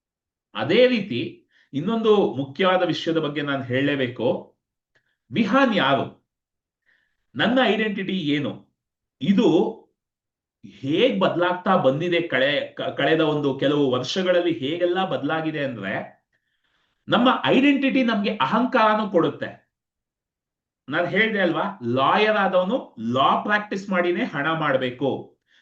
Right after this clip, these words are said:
ಸಿನಿಮಾ ಫಿಲ್ಮ್ ಮೇಕರ್ ಆದ ನಾನು ಸಿನಿಮಾ ಮಾಡೇ ಹಣ ಮಾಡ್ಬೇಕು. ಆ ಸಿನಿಮಾನಲ್ಲಿ ಹಣ ಬರ್ಲಿಲ್ವೋ ಬರುತ್ತೋ ಬಿಡಲ್ಲ,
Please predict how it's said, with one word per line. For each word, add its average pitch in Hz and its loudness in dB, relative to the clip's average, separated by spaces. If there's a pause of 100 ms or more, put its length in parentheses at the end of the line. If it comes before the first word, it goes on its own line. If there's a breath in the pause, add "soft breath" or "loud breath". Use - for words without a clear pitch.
(120)
ಸಿನಿಮಾ 240 2
ಫಿಲ್ಮ್ 233 0
ಮೇಕರ್ 208 -4
ಆದ 185 0
ನಾನು 175 -4
ಸಿನಿಮಾ 214 -4
ಮಾಡೇ 202 -2
ಹಣ 175 -6 (120)
ಮಾಡ್ಬೇಕು. 151 -4
ಆ 156 -2
ಸಿನಿಮಾನಲ್ಲಿ 190 -4
ಹಣ 156 -2
ಬರ್ಲಿಲ್ವೋ 202 -2 (160 loud breath)
ಬರುತ್ತೋ 208 0
ಬಿಡಲ್ಲ, 175 0